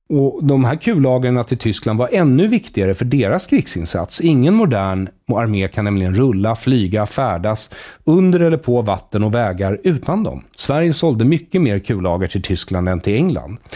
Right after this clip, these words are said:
Sverige hade till och med fabriker i Tyskland som tillverkade kullager åt tyska armén. Stycket får att verka som att Sverige handlade lika mycket med båda sidor. Så var aldrig fallet.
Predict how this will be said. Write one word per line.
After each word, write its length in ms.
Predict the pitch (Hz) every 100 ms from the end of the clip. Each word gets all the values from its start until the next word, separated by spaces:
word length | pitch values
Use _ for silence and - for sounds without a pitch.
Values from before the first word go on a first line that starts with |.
| - -
Sverige 340 | - 135 160
hade 160 | 175 185
till 180 | - 135
och 60 |
med 140 | 123 98
fabriker 640 | 160 127 123 220 - 202
i 80 | 180
Tyskland 500 | - 90 - 101 92
som 120 | 101
tillverkade 520 | 95 135 98 92 101 95
kullager 560 | - 139 92 92 95
åt 100 | 104
tyska 380 | - 135 - 98
armén. 500 | 117 113 226 - 73 _ _ - - -
Stycket 460 | - - 165 - 185
får 180 | 120
att 120 | 107 120
verka 300 | 120 - 98
som 140 | 110
att 100 | 98
Sverige 320 | - 95 98
handlade 400 | 98 113 90 92
lika 400 | 101 135 92 90
mycket 320 | 104 113 -
med 100 | 85
båda 260 | 98 120 85
sidor. 460 | - 135 123 170 - _ -
Så 340 | - 120 120
var 320 | 101 90 90 -
aldrig 720 | - 165 95 76 104 165 90
fallet. 560 | 82 - - - _ -